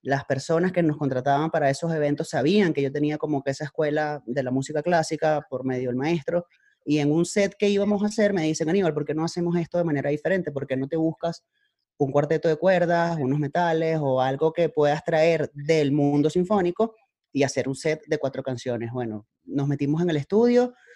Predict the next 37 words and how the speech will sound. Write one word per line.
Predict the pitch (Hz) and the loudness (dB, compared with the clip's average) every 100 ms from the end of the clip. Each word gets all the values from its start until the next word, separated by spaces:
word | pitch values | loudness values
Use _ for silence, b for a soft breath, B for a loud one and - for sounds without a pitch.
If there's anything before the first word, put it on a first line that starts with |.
| b | b
llamé | 147 143 139 | 0 2 2
a | 147 | 2
unos | 165 | 2
amigos | 165 147 165 | 2 2 0
que | 170 | 0
tenía | 156 147 156 165 | 0 0 0 0
en | |
la, | 175 156 147 127 | 0 0 -2 -4
en, | 147 135 123 - | -2 -2 -4 -4
en | 135 | -4
el | 131 | -4
sistema | 135 - 151 156 | -6 -4 -2 0
de | 165 | 0
orquestas, | 139 180 180 180 170 | 2 4 4 2 0
que | 160 | 0
es | 139 147 - | -4 -4 -8
uno | 156 151 | -2 -2
de | 165 | -2
los | 160 | -4
sistemas | 147 143 156 | -2 0 0
más | 160 165 | 2 2
importantes | 170 151 143 143 147 160 | 2 0 -4 -6 -4 -4
del | 143 | 0
mundo, | 180 170 156 170 _ _ _ _ _ _ _ _ - | 2 2 2 -2 _ _ _ _ _ _ _ _ 2
y | 196 196 190 | 4 4 2
nos | 165 170 | 2 4
lanzamos | 165 147 151 | 4 2 2
a | 160 | 2
esta | 151 | 0
aventura. | 160 135 123 | -2 -2 -2
Hicimos | 117 - 135 147 - _ | -4 -2 -4 -4 -8 _
cuatro | 160 147 160 | 2 2 2
canciones, | 147 139 180 196 175 | -2 0 0 0 0
cinco | 156 160 | -2 -2
canciones, | 147 143 190 190 185 185 - | -4 -2 0 2 0 -4 -10
unos | - 147 160 156 | -4 0 0 0
arreglos | 139 151 160 175 170 | -2 0 0 -2 -4